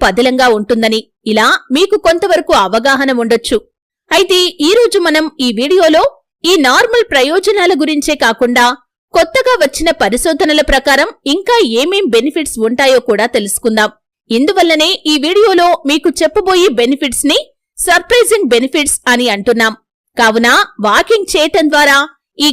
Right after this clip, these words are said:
కామన్ బెనిఫిట్సే కాకుండా ఇంకా ఏమేం బెనిఫిట్స్ ఉంటాయో తెలుసుకోవటం వల్ల మీకు మరింత మోటివేషన్ లభించినట్లు అవుతుంది. ఈ బెనిఫిట్స్ గురించి మీరు తెలుసుకోవటం వల్ల. కావున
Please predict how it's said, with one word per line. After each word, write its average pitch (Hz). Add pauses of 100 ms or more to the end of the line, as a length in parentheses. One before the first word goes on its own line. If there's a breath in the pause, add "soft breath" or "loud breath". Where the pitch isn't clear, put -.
(120)
కామన్ 403
బెనిఫిట్సే 302 (100)
కాకుండా 247 (520)
ఇంకా 427 (240)
ఏమేం 392
బెనిఫిట్స్ 302
ఉంటాయో 269 (120)
తెలుసుకోవటం 240
వల్ల 233 (560)
మీకు 277 (100)
మరింత 320 (140)
మోటివేషన్ 311
లభించినట్లు 247
అవుతుంది. 220 (460)
ఈ - (120)
బెనిఫిట్స్ 302
గురించి 330
మీరు 320
తెలుసుకోవటం 269
వల్ల. 226 (680)
కావున 381